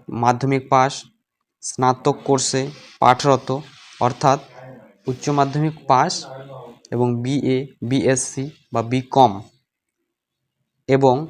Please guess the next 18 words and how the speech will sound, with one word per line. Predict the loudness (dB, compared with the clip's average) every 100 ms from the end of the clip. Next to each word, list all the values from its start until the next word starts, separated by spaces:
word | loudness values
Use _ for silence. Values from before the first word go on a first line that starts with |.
| -14 -12
স্নাতকোত্তর | -4 -2 0 0 0 0 -2
স্তরে | -2 -2 -2
অর্থাৎ | -2 -4 -4
এমএ, | -2 -2 -2
এমএসসি | 0 -2 -2 -6 -10 -10 _ _ _ _ _ _ _ _ _ _ _ -2
তে | -2 0
পাঠরত | 0 2 0 -4 -4 -6 -8 -18 -6
সমস্ত | -2 0 -2 -4 -6 -4
মেধাবী | -2 0 0 -2
ছাত্রছাত্রীরা | -4 -6 -4 -6 -6 -6 -6 -4
এই | -2 -4
স্কলারশিপের | -4 -4 -2 -2 -4 -6 -2 -2 -4 -8 _ _ _
আর্থিক | 0 0 -2 -4 -2
অনুদান | 0 4 4 4
হিসেবে | 0 0 -2
প্রতি | -2 -4 -2
বছরে | -2 -2 -2 -4 -4 -10 _ _ _ _ -8
দশ | 2 4